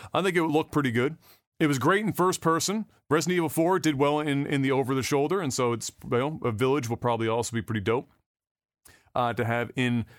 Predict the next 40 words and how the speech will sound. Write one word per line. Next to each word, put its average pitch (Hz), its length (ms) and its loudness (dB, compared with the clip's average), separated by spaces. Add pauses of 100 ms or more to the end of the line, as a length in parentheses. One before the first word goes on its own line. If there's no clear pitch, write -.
(220)
that 127 360 0
mode. 120 460 2 (380)
Uh, 147 240 4
also, 190 540 2
Resident 180 320 2
Evil 175 140 2
four 202 380 4
is 175 140 2
getting 180 240 2
a 160 60 0
flat 196 300 2
out 208 160 2
remake, 220 560 2
a 170 160 4
la 185 220 4
Resident 175 300 2
Evil 196 140 0
two. 202 280 2 (720)
Uh, 135 500 2
and, 143 500 0
uh, 139 160 4
of 123 120 -2
course, 185 320 0
once 139 220 -2
again, 147 260 0
lots 135 220 0
of - 60 -10
people 139 240 2
excited 139 280 0
about 120 220 0
that. 147 260 0
Do 143 140 2
I 180 100 4
think 185 320 -2
R 165 140 4
E 175 60 2
four 160 240 0
needs 160 240 0
one? 220 220 2 (380)
No! 262 420 2